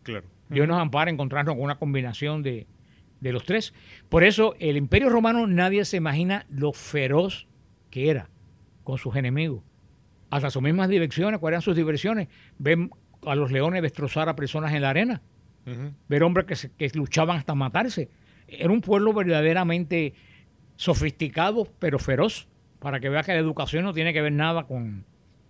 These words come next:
Speaker 2: con la bondad. Eh, estos animales también, eh, se, estos tres animales que dice se usa para describir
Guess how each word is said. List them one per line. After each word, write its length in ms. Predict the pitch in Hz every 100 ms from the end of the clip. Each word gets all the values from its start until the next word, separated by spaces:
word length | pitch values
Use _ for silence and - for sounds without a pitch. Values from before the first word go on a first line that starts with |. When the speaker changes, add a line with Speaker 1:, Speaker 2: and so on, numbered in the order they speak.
| _ _ _ -
Speaker 2:
con 340 | 135 131 127
la 100 | 123
bondad. 480 | 123 123 123 220 - _ _ - - - -
Eh, 380 | 180 160 147 - _ _ _ _ _ _ _ _ -
estos 240 | 175 220
animales 460 | 233 233 175 160 - - - -
también, 460 | 220 233 156 156 - - -
eh, 400 | - 160 151 147 - _ _ - _
se, 380 | - - 160 147 175
estos 200 | 170 202
tres 120 | 196
animales 360 | 208 196 190 202
que 100 | 185
dice 200 | 180 208
se 160 | 160
usa 300 | 151 254 208
para 200 | 160 151
describir 540 | 151 151 156 156 196